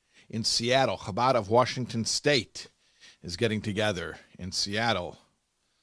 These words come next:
So, uh, I don't know if they got together yet. It's only seven P M out there right now. Uh, the girls in Cheder Chabad in Sydney,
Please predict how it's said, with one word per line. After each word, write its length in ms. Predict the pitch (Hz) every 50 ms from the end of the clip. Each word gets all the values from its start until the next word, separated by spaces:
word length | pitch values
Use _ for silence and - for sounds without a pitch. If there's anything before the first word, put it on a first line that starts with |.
| _ _ _ _
So, 560 | - - - - 92 87 87 87 87 87 90
uh, 380 | 87 87 87 87 85 82 82 - _ _ _ _ _ _ _ _ _ _
I 80 | - 87
don't 100 | 87 85
know 80 | 87
if 100 | 85 -
they 80 | 107 87
got 180 | 92 85 87
together 300 | - 95 87 98 101 101
yet. 180 | 98 98 98 -
It's 220 | - - - -
only 260 | 90 85 85 87 87 82
seven 340 | - - 98 85 82 82
P 160 | 76 87 85 92
M 160 | 107 110 104
out 160 | 90 90 -
there 140 | 104 98 87
right 200 | 85 85 - -
now. 260 | 98 113 139 139 - _ _ _ _ - - - - - - - - - - - - - -
Uh, 280 | - 117 120 120 123 117 -
the 120 | 117 131
girls 480 | 117 113 147 165 175 170 175 165 - - -
in 140 | - 139 147
Cheder 420 | 160 - - 147 147 156 151 147 -
Chabad 560 | - 135 123 104 139 131 135 135 135 120 - -
in 160 | 123 123 117 -
Sydney, 720 | - - - - 196 208 180 170 175 131 87 76 -